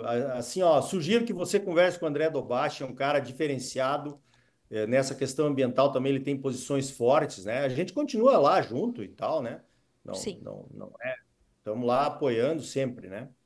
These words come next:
Speaker 1: A C N A faz um belo trabalho que também é um pouco desconhecido aí do
Speaker 2: Verdade.
Speaker 1: produtor no dia a dia, né? Hoje, por exemplo, a C N A tá lá na Europa,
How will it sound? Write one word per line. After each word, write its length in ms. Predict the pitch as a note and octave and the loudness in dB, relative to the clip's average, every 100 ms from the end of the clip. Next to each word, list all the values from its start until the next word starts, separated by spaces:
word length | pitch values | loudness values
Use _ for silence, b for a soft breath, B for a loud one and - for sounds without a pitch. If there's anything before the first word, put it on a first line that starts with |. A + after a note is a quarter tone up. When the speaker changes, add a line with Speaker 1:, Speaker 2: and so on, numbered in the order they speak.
| _ - | _ -14
Speaker 1:
A 80 | |
C 200 | G2 - | -10 -4
N 140 | A#2+ A#2+ | -2 0
A 120 | C3 | -2
faz 240 | C3 C3+ | 0 0
um 80 | B2 | 0
belo 220 | A#2 C#3+ | 0 2
trabalho 420 | C#3 A2+ A2+ B2+ B2+ | 2 -2 0 -2 -2
que 60 | |
também 200 | B2 A#2+ | -6 -4
é 40 | B2+ | -6
um 60 | |
pouco 200 | A#2+ A#2 | -8 -14
desconhecido 760 | A2+ - B2+ B2 - C#3+ C#3+ G2+ | -12 -6 -6 -6 -6 -6 -6 -6
aí 260 | G#2 A#2+ - b b _ | -6 -8 -14 b b _
do 80 | - | -14
Speaker 2:
Verdade. 340 | G3 B2 F#3+ F3 | -4 -4 -2 -2
Speaker 1:
produtor 140 | B2+ | -2
no 100 | B2+ | -2
dia 160 | G#2+ B2 | -4 -8
a 260 | _ _ | _ _
dia, 100 | - _ _ | -20 _ _
né? 60 | B2 _ - | -20 _ -2
Hoje, 260 | C#3 G3+ G3 | 4 4 4
por 160 | F3+ | 2
exemplo, 380 | F3 D3+ F3+ F#3+ | 4 4 2 2
a 20 | |
C 140 | F#3 G3 | 0 0
N 140 | F3+ | 0
A 100 | F3+ | 0
tá 100 | F3+ | 2
lá 160 | E3 F3 | 4 4
na 80 | G3+ | 4
Europa, 560 | A3 F#3+ F3+ - G#2 | 4 4 2 -2 -16